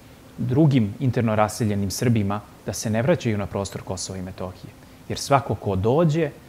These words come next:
da poseti ili, e, grob svojih najmilijih koji su često porušeni, ili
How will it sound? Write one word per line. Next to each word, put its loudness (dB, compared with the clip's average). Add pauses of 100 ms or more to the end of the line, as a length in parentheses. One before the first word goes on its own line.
(180)
da -2
poseti -2 (600)
ili, 4
e, 0 (1800)
grob 8
svojih 0
najmilijih 4
koji -6
su -8
često -2
porušeni, -2 (520)
ili 0